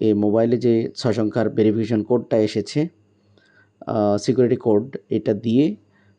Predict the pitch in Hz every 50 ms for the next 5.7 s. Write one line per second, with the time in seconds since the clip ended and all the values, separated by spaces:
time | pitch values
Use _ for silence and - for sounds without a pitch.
0 | _ - 117 113 107 107 110 110 110 110 107 104 110 107 107 104 - 107 110 104
1 | 107 101 104 - 113 107 107 107 104 - - - - 107 104 104 104 98 110 107
2 | 110 110 107 104 101 104 101 - - 110 110 107 110 117 135 - _ - - 110
3 | 107 104 104 101 101 - 110 104 107 104 - - 113 107 104 104 107 104 - -
4 | 113 110 113 117 113 - - 117 107 104 110 104 110 107 104 98 110 113 110 107
5 | 123 139 139 - 123 107 107 98 107 98 92 104 98